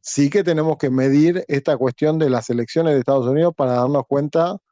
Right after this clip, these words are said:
de que hay cuestiones retóricas, como Trump salió a decir, "Dejen de gastar en bombas, que encima están matando a civiles, un millón de dólares por bomba", eh, respecto de Yemen, pero después cuando están en el gobierno, las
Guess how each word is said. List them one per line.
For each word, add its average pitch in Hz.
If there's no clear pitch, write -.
de 135
que 170
hay 151
cuestiones 147
retóricas, 160
como 127
Trump 143
salió 131
a 131
decir, 139
"Dejen 135
de 123
gastar 131
en 131
bombas, 160
que 131
encima 135
están 127
matando 131
a -
civiles, 143
un 120
millón 131
de 127
dólares 135
por 131
bomba", 147
eh, 110
respecto 123
de 131
Yemen, 170
pero 226
después 165
cuando 151
están 147
en 139
el 135
gobierno, 139
las 123